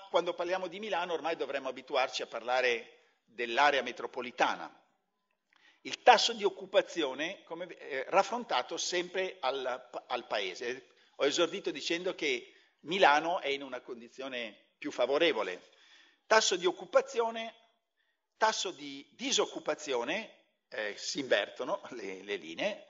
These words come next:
Ehm, questo è l'avviamento al lavoro e le cessazioni dal duemilaquindici al duemiladiciassette, primo semestre. Eh, ci sono delle impennate, eh, no, non si possono commentare, insomma, analiticamente, ma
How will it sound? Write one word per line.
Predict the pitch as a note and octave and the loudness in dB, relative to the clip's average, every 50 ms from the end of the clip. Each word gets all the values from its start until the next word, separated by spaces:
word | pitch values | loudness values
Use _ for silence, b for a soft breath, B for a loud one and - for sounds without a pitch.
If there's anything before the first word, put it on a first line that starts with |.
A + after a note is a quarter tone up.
| B B B B B B B B _ _ | B B B B B B B B _ _
Ehm, | E3+ D#3+ D#3 D3+ D3 C#3+ C#3 C#3 C3+ C3 C3 C3 B2+ C3 C#3 - b b b b b b b _ | 6 6 8 8 6 6 4 2 0 -2 -8 -12 -14 -16 -20 -20 b b b b b b b _
questo | - C4 C4 - - - A#3 | 8 8 8 8 6 6 6
è | G3+ F#3 E3 C#3+ C3 - - - - _ _ _ _ _ | 6 6 6 2 0 -2 -8 -20 -20 _ _ _ _ _
l'avviamento | C#3 D3 F#3 G3+ G3 G3 G#3 G#3+ B3+ B3+ A#3+ - A3 | 0 2 4 4 4 4 0 0 0 -2 0 0 2
al | G3+ F#3+ | 2 4
lavoro | G3 A3+ A3+ G#3 F#3 | 2 2 0 -2 -2
e | E3+ | -4
le | E3 D#3+ | -6 -6
cessazioni | - - A3+ - - A3 G#3 - - A3+ A#3+ A#3+ G3+ | -4 -4 -4 -2 -4 -4 -6 -4 -4 -4 -4 -2 -2
dal | F3 E3 D3+ D3 | -2 -2 -2 -2
duemilaquindici | - D#3+ F3+ F#3+ A#3+ C#4 B3 G#3+ F3 - - G#3+ A3 A3+ G#3 - - | -4 -4 -4 -4 -4 -4 -4 -4 -4 -4 -8 -12 -10 -10 -8 -4 -4
al | E3 D#3 | -4 -4
duemiladiciassette, | C#3+ C#3 D3+ E3 E3 F3+ E3 D3+ C#3+ C#3+ - - - - - E3 E3+ - - - | -4 -6 -6 -6 -6 -4 -8 -8 -8 -8 -10 -8 -8 -4 -2 -2 -4 -4 -10 -10
primo | - - F#3 E3 D#3 C3+ | -6 -4 -4 -2 -2 -2
semestre. | - - A#2+ G#2 F#2 - - - - F3+ G#3 - - _ _ b b b b b b b b b b b b b _ | -2 -4 -4 -4 -6 -8 -10 -10 -8 -10 -10 -10 -14 _ _ b b b b b b b b b b b b b _
Eh, | _ D#3+ D#3 D3 D3 C#3+ C#3+ C#3 C#3 C#3 C3+ B2 - - - _ _ _ | _ 4 6 6 6 6 6 4 2 2 0 -4 -10 -18 -20 _ _ _
ci | - F3 E3 | -8 -2 0
sono | - - G3+ G#3 G3 | 4 4 6 4 6
delle | E3 E3+ E3 D#3+ D#3+ D#3+ | 4 4 4 4 4 2
impennate, | D#3 D#3 E3+ D#3+ D#3+ - F3 D#3 E3 F3+ F#3+ F#3+ F#3 F#3 - F3+ D#3 D3+ C#3+ C#3 C3+ B2 | 2 0 -4 -6 -4 -4 -4 -2 4 4 6 6 4 2 0 0 2 4 4 2 0 0
eh, | - C3+ B2 A#2+ A#2 A2+ G#2+ G#2+ A2 A2 - | -2 -2 0 0 0 -2 -4 -6 -8 -10 -10
no, | B2 G#2+ - | -10 -10 -10
non | A2+ B2 B2 | -10 -10 -8
si | - - - | -8 -8 -6
possono | - B2 A2+ - A#2+ G#2+ | -4 -4 -4 -4 -6 -8
commentare, | - - G2+ G#2 G#2+ G#2 - B2 A2 G#2 G#2 | -14 -14 -14 -14 -14 -10 -8 -6 -6 -6 -8
insomma, | - - G#2+ G2+ | -10 -12 -10 -12
analiticamente, | G2+ G2+ G2+ G2+ - - C#3+ - E3+ D#3 C3+ B2 - C3 | -10 -10 -10 -12 -12 -14 -8 -4 -2 0 0 -2 -2 -4
ma | A2+ G#2 - | -4 -4 -4